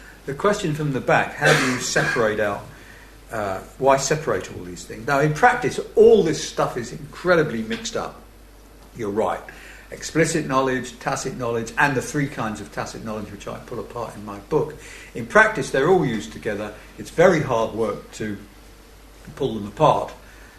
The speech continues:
But I think if you're gonna do more, if you're gonna make an analytic advance, you have to pull apart what's going on.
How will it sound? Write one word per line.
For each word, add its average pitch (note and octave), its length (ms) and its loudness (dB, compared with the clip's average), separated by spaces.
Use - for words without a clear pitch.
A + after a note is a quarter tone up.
But C3+ 120 4
I C3+ 80 6
think D#3 220 0
if C3 100 -4
you're B2+ 120 -4
gonna A#2+ 180 -2
do A#2 160 -4
more, A#2 400 0
if - 100 -14
you're B2+ 80 -14
gonna C3 160 -2
make A2+ 220 -2
an A2+ 80 -4
analytic A2+ 640 -6
advance, G#2 720 -6
you A2 100 -6
have - 220 -8
to - 60 -16
pull A#2 240 -8
apart G2+ 360 -10
what's - 160 -16
going G#2+ 320 -10
on. F#2+ 140 -16